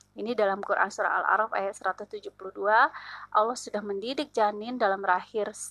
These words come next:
dalam rahim seorang ibu dengan pendidikan keimanan sebagai pijakan pendidikan karakter. Jadi, sebelum belajar karakter, tentu belajar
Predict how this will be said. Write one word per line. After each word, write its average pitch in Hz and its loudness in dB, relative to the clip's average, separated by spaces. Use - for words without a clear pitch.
dalam 208 4
rahim 247 4
seorang 196 0
ibu 202 -6
dengan 214 4
pendidikan 202 -2
keimanan 214 0
sebagai 190 -4
pijakan 208 0
pendidikan 196 -8
karakter. 180 -2
Jadi, 220 -4
sebelum 202 -4
belajar 190 0
karakter, 185 -2
tentu 220 -2
belajar 190 0